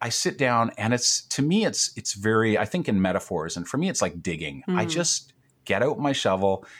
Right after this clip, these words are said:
Speaker 1: and I start digging through the dirt. I know that the gold, the gold's, I'm not gonna sit down and get my shovel out and then look down and go, "Oh, look, there it is, the gold. It's all just sitting on the surface."
Speaker 2: Oh, nice.
Speaker 1: The gold is, like, it's way down there, and you've gotta shovel through a lot of dirt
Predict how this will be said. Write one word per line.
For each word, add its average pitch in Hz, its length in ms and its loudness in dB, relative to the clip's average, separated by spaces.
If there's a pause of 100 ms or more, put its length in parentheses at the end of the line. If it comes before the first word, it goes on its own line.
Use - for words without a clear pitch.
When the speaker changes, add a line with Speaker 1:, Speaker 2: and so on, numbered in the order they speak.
(180)
Speaker 1:
and 101 160 0
I 87 60 -2
start 80 420 -4
digging 104 280 2
through 110 240 -4
the 107 80 -2
dirt. 90 340 -2 (120)
I 208 80 2
know 269 220 4
that 214 160 0
the 151 80 0
gold, - 320 0
the 220 80 0
gold's, 285 420 0
I'm 175 60 0
not 247 100 0
gonna 185 140 -2
sit - 220 -2
down 110 260 2
and 95 240 -2
get 120 160 -2
my 117 60 -4
shovel 107 300 0
out 95 160 0
and 101 120 -2
then 92 100 0
look 98 160 -6
down 101 160 0
and 101 100 0
go, - 140 -2
"Oh, 226 320 4
look, 254 240 0 (240)
there 233 180 4
it 220 80 2
is, 208 220 4
the 147 80 -4
gold. 165 300 4
It's 143 100 -2
all 135 140 4
just 120 180 -2
sitting 131 180 0
on 151 120 2
the 143 80 -2
surface." 123 500 0 (140)
Speaker 2:
Oh, 359 80 -2
nice. 320 160 -4
Speaker 1:
The 208 100 -2
gold 277 320 0
is, 151 220 0
like, 131 320 0
it's 202 240 -2
way 233 260 0
down 104 360 2
there, 80 300 -2 (140)
and 135 380 0
you've 208 180 -8
gotta 165 200 0
shovel 120 440 0
through 101 480 0
a 95 80 -4
lot 101 220 2
of 113 180 -2
dirt 104 420 0